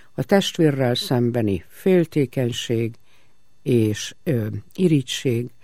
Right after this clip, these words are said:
a mindent birtokolni akarás, az egyeduralomra törő vallási viszály, a szexuális ösztönkésztetései, amelyek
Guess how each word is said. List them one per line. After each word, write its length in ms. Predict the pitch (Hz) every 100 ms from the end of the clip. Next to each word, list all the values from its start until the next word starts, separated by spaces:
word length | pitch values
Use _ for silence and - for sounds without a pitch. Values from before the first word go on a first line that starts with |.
| - - -
a 100 | -
mindent 760 | 170 240 254 233 208 190 190 170
birtokolni 1000 | 170 220 214 180 - 165 185 165 156 151
akarás, 880 | 143 139 143 123 117 - 143 - - - - -
az 180 | 165 - -
egyeduralomra 960 | 262 233 190 170 165 151 139 131 131 135
törő 500 | - 170 139 123 120
vallási 680 | 160 175 156 135 - 127
viszály, 640 | 117 123 - 110 101 - - - - -
a 100 | 151
szexuális 880 | - 226 220 - 208 170 147 131 -
ösztönkésztetései, 1600 | 127 - - 127 117 135 120 - 131 - 135 117 - 113 107 - - - - - - - -
amelyek 600 | - 190 170 143 131 -